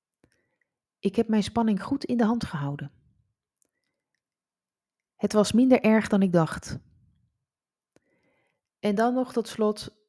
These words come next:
de positieve zelfinstructie na een spannende gebeurtenis, maar zonder succesvolle afloop.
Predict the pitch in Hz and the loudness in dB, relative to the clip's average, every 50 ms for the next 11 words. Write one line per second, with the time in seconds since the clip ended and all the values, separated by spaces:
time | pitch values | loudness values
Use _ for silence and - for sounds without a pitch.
0 | _ _ _ _ _ _ 190 208 - 220 190 196 190 - - - 208 190 - 190 | _ _ _ _ _ _ -6 -4 0 2 2 2 2 0 -6 -8 -8 -6 -6 -6
1 | 185 - 190 175 175 - 185 180 185 - 180 170 - - - 185 180 165 - - | -2 0 0 0 2 0 -4 -6 -4 -4 -4 -4 -4 -6 -6 -6 -6 -6 -8 -10
2 | _ 180 180 180 175 170 - - - 175 - - - 180 175 170 160 170 165 - | _ -4 -2 0 0 0 -2 -2 -4 -6 -6 -4 -2 0 0 0 0 -2 -2 -2
3 | 175 160 170 165 156 160 170 185 208 240 247 - - - _ _ _ _ _ _ | -2 0 0 0 0 0 0 0 0 0 -2 -4 -10 -14 _ _ _ _ _ _
4 | _ _ _ _ 170 180 185 180 180 185 202 226 - - _ _ - 175 156 165 | _ _ _ _ 2 4 4 4 4 4 2 -2 -6 -14 _ _ -18 -16 -4 2
5 | 190 240 277 254 214 170 - - - 160 - - 165 147 - - - 165 160 156 | 2 4 4 6 4 2 2 0 -4 -4 0 0 0 0 0 -2 0 0 0 2
6 | - - 156 - 160 151 147 147 147 - - - | 0 0 0 2 0 0 2 0 0 -2 -2 -2